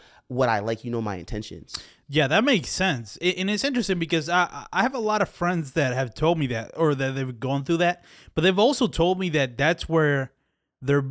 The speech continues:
Speaker 2: longest relationships come out of,
Speaker 1: Mm-hmm.
Speaker 2: ironically enough. It's like somebody who you see is purely just a physical thing, and then because it's only that,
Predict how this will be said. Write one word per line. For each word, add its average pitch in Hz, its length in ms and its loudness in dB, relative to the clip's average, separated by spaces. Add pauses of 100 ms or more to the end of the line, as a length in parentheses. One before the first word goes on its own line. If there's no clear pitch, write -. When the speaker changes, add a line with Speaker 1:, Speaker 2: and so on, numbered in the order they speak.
(220)
Speaker 2:
longest 147 640 2
relationships 143 720 -2
come 135 220 0
out 139 240 0
of, 98 180 -8
Speaker 1:
Mm-hmm. 127 240 -8
Speaker 2:
ironically 139 600 2
enough. 117 360 -2
It's 127 180 -6
like 135 180 0
somebody 156 340 -2
who 143 100 -4
you 143 140 -6
see 139 240 -8
is 127 120 -6
purely 147 540 -4 (260)
just 147 160 -6
a 139 40 0
physical 151 420 2
thing, 117 400 -2 (360)
and 156 140 -2
then 143 260 4
because 143 580 2
it's 135 120 -2
only 135 280 0
that, 107 360 -4